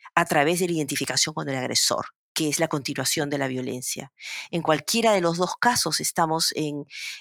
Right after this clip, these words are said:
eh, situaciones, esto, lamentables en términos sociales. Entonces, la necesidad de, eh, favorecer, mm, mm, vías de elaboración y de procesamiento de la violencia,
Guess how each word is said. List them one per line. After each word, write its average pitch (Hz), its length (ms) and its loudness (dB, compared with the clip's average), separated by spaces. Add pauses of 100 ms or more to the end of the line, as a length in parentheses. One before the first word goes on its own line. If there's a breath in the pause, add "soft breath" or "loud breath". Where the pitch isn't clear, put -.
eh, 139 360 -2
situaciones, 160 800 0
esto, 139 300 -2
lamentables 151 800 4
en 135 100 -6
términos 156 380 -4
sociales. 147 760 2
Entonces, 165 400 -4
la 170 140 -2
necesidad 151 800 2 (540 loud breath)
de, 170 460 0 (340 soft breath)
eh, 143 440 -2
favorecer, 156 1040 2 (340 loud breath)
mm, 175 380 -4
mm, 151 640 -10
vías 180 500 0
de 143 80 -2
elaboración 143 1040 0 (480 loud breath)
y 160 100 -2
de 160 80 2
procesamiento 156 920 0
de 139 80 0
la 135 80 -2
violencia, 175 640 0